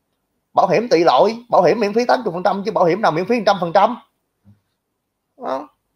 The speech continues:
Bảo hiểm miễn phí trăm phần trăm chắc đóng bảo hiểm chắc lột dên luôn. Nên các bạn nghe thì các bạn phải hiểu. Chứ còn mấy thằng mà nó phản động thì đương nhiên Mỹ của nó là thiên đường. Mỹ của nó là thiên đường, chỉ còn cái nó không có nhà, cái thiên đường nữa thôi.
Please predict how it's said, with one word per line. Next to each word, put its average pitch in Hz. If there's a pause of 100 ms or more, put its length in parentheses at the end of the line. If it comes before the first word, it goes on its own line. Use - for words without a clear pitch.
Bảo 160
hiểm 185
miễn 190
phí 233
trăm 185
phần 147
trăm 175
chắc -
đóng 226
bảo 185
hiểm 165
chắc 226
lột 139
dên 175
luôn. 180 (2250)
Nên 170
các 202
bạn 131
nghe 165
thì 127
các 131
bạn 123
phải 151
hiểu. 139 (260)
Chứ 202
còn 120
mấy 180
thằng 135
mà 127
nó 160
phản 160
động 151
thì 165
đương 165
nhiên 165
Mỹ 127
của 233
nó 226
là 170
thiên 156
đường. 131 (840)
Mỹ 131
của 208
nó 214
là 196
thiên 170
đường, 131
chỉ 165
còn 185
cái 185
nó 202
không 196
có 214
nhà, 143
cái 190
thiên 165
đường 131
nữa 156
thôi. 180